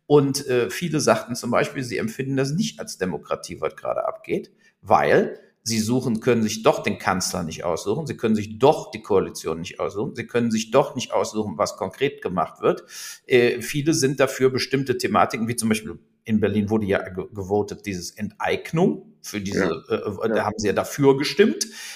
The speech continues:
Speaker 1: Äh, meines Erachtens, äh, äh, ist das unklug, aber wenn die Leute so entscheiden, also viele wollen mehr Direktentscheide. Ganz konkrete,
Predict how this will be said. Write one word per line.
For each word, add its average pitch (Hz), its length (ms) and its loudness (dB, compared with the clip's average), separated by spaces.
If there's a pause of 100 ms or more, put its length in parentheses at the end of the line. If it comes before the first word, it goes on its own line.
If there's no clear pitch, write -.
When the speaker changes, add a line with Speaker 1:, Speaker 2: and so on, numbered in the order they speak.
(100)
Speaker 1:
Äh, 123 180 4
meines 120 280 2
Erachtens, 110 540 2
äh, 208 180 -2
äh, 95 360 -2
ist - 140 -4
das 98 180 -2
unklug, 143 680 2 (100)
aber 156 800 6
wenn 131 120 6
die 127 60 2
Leute 120 320 2
so 127 140 -2
entscheiden, 131 400 2
also 131 120 -2
viele 160 380 -2
wollen 131 380 2
mehr 131 140 4
Direktentscheide. 117 1000 0 (640)
Ganz 151 260 4
konkrete, 143 680 4